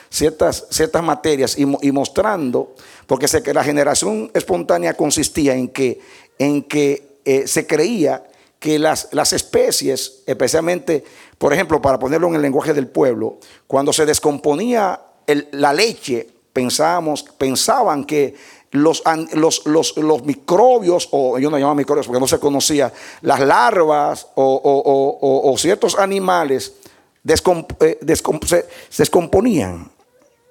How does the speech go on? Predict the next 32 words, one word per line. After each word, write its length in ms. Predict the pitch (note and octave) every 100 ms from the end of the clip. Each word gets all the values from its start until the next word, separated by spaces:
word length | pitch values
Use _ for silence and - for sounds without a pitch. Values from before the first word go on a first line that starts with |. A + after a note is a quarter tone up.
| -
Ellos, 360 | C#3 F3+ - -
ellos 280 | F#3 G#3+ G#3
no 200 | G#3+ G3+
ve-, 100 | E3
como 260 | E3+ E3
no 120 | F3
se 140 | A#3 B3+
veían, 580 | A#3 A#3+ G3+ F#3 F3+ - - - _ _
pensaban, 720 | D#3+ D#3+ - G3 G#3 F#3+ F#3+ - -
por 140 | - D3+
ejemplo, 300 | F#3+ D#3+ E3
hay 140 | F3+
un 300 | A3 A3+ G#3
refrán 560 | F3+ F#3+ - F#3 F3 D#3
en 100 | D3+
mi 80 | D3+
país 300 | D#3 E3 D#3+
que 140 | E3
dice 540 | D#3+ C#3 - C3 - -
que 120 | - D3
de 120 | D3
cualquier, 500 | D#3 C#3 G3 G3 -
de 220 | C3+ C#3
cualquier, 440 | C#3+ C3 G3 G3 - -
eh, 400 | D#3 D3 C3 C3 A2+
yagua 600 | G#2+ E3+ F3 E3 E3 - -
sale 320 | - D#3+ E3+
un 80 | E3
alacrán. 720 | D3 C3 D3+ B2 G2+ E2+ D#2+ _ - -
No 220 | A#2 F2+
sé 140 | G2+ B2+
si 300 | C3+ B2